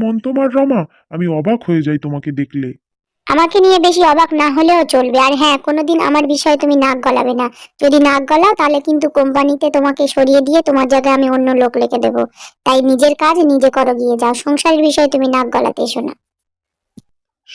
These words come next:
Speaker 1: সত্যি তোমাকে দেখে আমি অবাকই হয়ে যাই। তোমার বোনটা দেখো তো সুরমা, ওকে দেখেও তো কিছু শিখতে পারো।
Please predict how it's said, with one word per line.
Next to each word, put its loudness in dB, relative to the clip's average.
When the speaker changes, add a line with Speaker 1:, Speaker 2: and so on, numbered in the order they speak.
Speaker 1:
সত্যি -6
তোমাকে -6
দেখে -8
আমি -4
অবাকই -4
হয়ে -2
যাই। -6
তোমার -8
বোনটা -6
দেখো -8
তো -16
সুরমা, -8
ওকে -10
দেখেও -10
তো -18
কিছু -14
শিখতে -16
পারো। -12